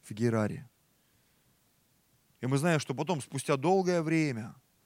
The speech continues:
проживания там, он решил посеять овес там, если я не ошибаюсь, и пожал в сто крат.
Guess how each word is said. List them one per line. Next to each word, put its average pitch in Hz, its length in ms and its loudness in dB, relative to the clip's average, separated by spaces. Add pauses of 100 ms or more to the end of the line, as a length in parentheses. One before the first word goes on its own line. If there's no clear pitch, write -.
(380)
проживания 139 760 0
там, 110 360 -8 (1500)
он 175 180 4
решил 160 360 0
посеять 139 760 -4 (460)
овес 117 360 -6
там, 107 160 -12
если 107 200 -14
я 107 40 -12
не 107 60 -14
ошибаюсь, - 480 -18 (1400)
и 139 80 -2
пожал 160 480 -2 (680)
в - 80 -10
сто - 300 0
крат. 110 380 -12